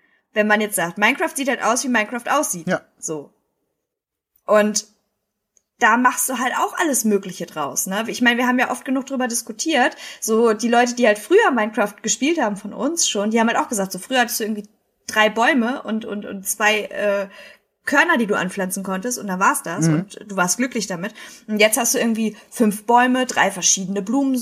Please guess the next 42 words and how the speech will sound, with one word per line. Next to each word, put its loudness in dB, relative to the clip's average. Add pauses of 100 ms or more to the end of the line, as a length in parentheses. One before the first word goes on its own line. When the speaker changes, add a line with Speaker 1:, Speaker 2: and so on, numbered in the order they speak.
Speaker 1:
äh, 2
zehn 4
verschiedene 0
Blumensorten, 0
du -2
kannst -2
das -4
kombinieren, 0
daraus -2
wird -8
dann -4
das 4
und -14
du -20
klonst -4
dir -4
vielleicht -4
noch -4
ein -4
Lama, 2
was -8
weiß -6
ich, 0 (340)
ne, 2
so, -2
und -2
das 0
ist -2
halt 2 (640)
auch 4
auf -2
der 0
Basis 2 (100)
das, -2
was -4
es -8
war, 2
nur -4
halt -6 (540)
it's -8
bigger 0
now. -12